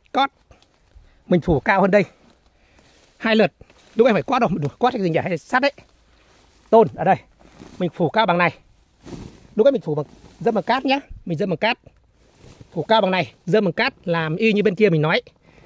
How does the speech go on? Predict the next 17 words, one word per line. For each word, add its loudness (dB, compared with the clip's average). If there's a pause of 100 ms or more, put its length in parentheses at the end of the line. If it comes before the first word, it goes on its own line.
(180)
Ta -2
cát -4
này, -2
xong -2
dùng 0
bèo. 0 (440)
Để -12
cái -16
chăn -4
này -10
vẫn -10
vứt -6
đây. 2 (760)
Mình -6
nhiều 0
đồ 4
lắm. 2